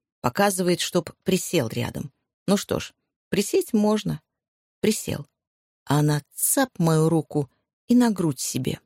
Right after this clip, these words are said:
Вижу, дело плохо. Вырываться неудобно, гордость мужская не позволяет, а в глубину заходить страшно. Собрание сразу представил.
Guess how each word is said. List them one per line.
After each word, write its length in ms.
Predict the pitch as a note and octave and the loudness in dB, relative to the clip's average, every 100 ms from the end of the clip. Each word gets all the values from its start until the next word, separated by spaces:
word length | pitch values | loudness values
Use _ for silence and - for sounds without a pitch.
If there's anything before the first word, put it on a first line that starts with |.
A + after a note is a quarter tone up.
| _ _ _ _ _ _ - | _ _ _ _ _ _ -12
Вижу, 560 | A2+ D#3+ A#3 B3+ B3+ - | -2 0 2 2 -2 -6
дело 360 | D#3+ F3+ G3 | -2 0 2
плохо. 440 | F#3 - - - - - _ _ _ _ _ _ _ | -2 -6 -10 -10 -18 -20 _ _ _ _ _ _ _
Вырываться 540 | D#3 F#3 G3 G3+ - | 0 2 2 0 2
неудобно, 720 | G3+ G#3 G#3 B3+ C4+ D3+ A#2+ C3+ | 2 4 2 2 0 0 -2 0
гордость 520 | D#3+ C4 A3 A3 - | 4 2 2 0 2
мужская 480 | G3+ - - F#3+ E3 | 0 0 0 2 2
не 120 | D#3+ | 0
позволяет, 580 | D#3 D#3 E3 D#3+ C#3+ - _ _ - | -2 0 2 2 0 -2 _ _ -2
а 100 | D3+ | -2
в 80 | |
глубину 540 | D3+ D#3+ D#3+ D3+ D#3+ B3 | 2 2 4 4 4 2
заходить 500 | C4 - A3+ D#3+ - | 0 0 0 0 -2
страшно. 680 | - G3+ C3+ - - C#3 D3 _ _ _ _ _ | -2 0 0 -2 -4 -4 -6 _ _ _ _ _
Собрание 600 | - D#3 D3+ E3 D#3+ C#3+ | 0 2 4 2 2 -2
сразу 360 | - D3 C#3 C#3 | -2 -2 -2 -2
представил. 640 | - C#3 - D3 D3 C#3+ | -6 -4 -4 -4 -4 -6